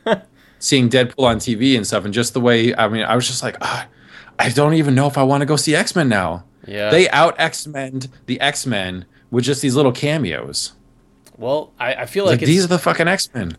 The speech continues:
Speaker 1: I, I'm just gonna, I'm just gonna say that, like, you know how, like, even in, like, the comics,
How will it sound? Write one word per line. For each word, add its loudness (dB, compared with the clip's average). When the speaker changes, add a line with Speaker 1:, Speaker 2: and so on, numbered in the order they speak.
Speaker 1:
I, 2
I'm 0
just -8
gonna, 0
I'm 0
just -10
gonna -2
say -2
that, 0
like, -4
you -10
know 4
how, 4
like, 2
even 0
in, 2
like, 0
the -8
comics, -4